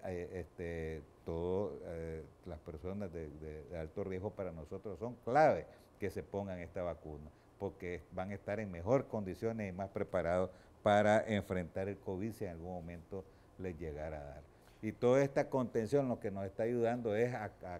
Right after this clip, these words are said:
que permi-, hacia, al, al introducirse el virus con una circulación activa en el país,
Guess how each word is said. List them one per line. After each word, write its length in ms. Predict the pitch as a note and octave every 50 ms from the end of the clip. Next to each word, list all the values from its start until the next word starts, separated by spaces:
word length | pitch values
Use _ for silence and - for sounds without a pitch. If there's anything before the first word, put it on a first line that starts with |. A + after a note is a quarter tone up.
| D#2+ -
que 160 | - G2 F2+ - -
permi-, 340 | G2+ F#2 F2+ F2 F2+ E2 E2 - - - - - -
hacia, 460 | G2 F#2 - - G#2 G2 G2+ - G2
al, 100 | F#2+ F#2 F2+ F2+ F2+ F2+ E2+ F#2+ F#2+ F2+ F2+ F2+ F2+ F2 F2 F2+ F#2
al 60 | G#2
introducirse 840 | G2+ F2+ - A2 G2+ G#2 G2+ F#2+ - - C3+ D3+ C3+ C3 - - G2+
el 100 | F#2+ F#2+
virus 400 | E2 F#2+ C#3 C#3 B2 F#2+ D#2+ D2 - - - - - -
con 120 | G#2+ G2+
una 200 | G#2+ A#2+ C3+ C3+
circulación 580 | - C3+ A#2 G#2+ - A2 A2 G#2 G2 A#2 B2 B2+
activa 500 | A#2+ G#2 - - - C#3+ C3 A#2 A2 -
en 200 | - G2+ F#2+ F#2+
el 120 | F#2 F2+
país, 380 | E2 - F#2 G2 C3+ D3 C#3+